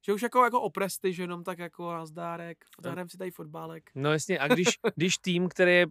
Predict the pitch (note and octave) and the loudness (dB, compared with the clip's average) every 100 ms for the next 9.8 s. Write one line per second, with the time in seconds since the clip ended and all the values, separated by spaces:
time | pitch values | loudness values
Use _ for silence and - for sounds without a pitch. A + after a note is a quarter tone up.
0 | - D3 E3+ E3+ E3+ F3 E3 C#3+ E3 F3+ | -2 0 2 4 4 2 0 -2 2 2
1 | F3+ D3+ - D#3 E3 D3 F3 E3 C#3+ D3 | 2 -4 -8 -6 -6 -4 -4 -4 -4 -6
2 | E3 D#3+ D#3+ D#3 D3+ D#3+ D#3+ D#3 E3+ C#3+ | -4 0 0 0 -4 0 0 2 0 -2
3 | D3 D3+ D3+ D#3 - B2+ _ - C3 _ | 2 4 4 0 -8 -20 _ -16 -16 _
4 | - C#3+ C3+ - D3+ D#3+ C#3+ D3 D3+ D3 | -14 -12 -10 -6 -6 -4 -4 -6 -4 -6
5 | C3+ B2 B2+ - D#3+ D#3+ D#3 B2+ A#2+ A#2+ | -6 -8 -8 -8 -8 -8 -6 -6 -2 -2
6 | A#2 B2 A#2+ - A#2 B2 A#2+ - A2+ - | -2 -6 -8 -8 -10 -8 -10 -8 -12 -14
7 | - G2+ F#2+ C#3+ F#3+ E3+ - C3+ C3 B2+ | -12 -10 -8 -2 -2 -2 -6 -4 -4 -4
8 | - D3 - - - C#3 C3+ _ - _ | -14 -18 -16 -16 -14 -14 -14 _ -20 _
9 | _ _ E3 D3+ - - - | _ _ -10 -10 -12 -10 -2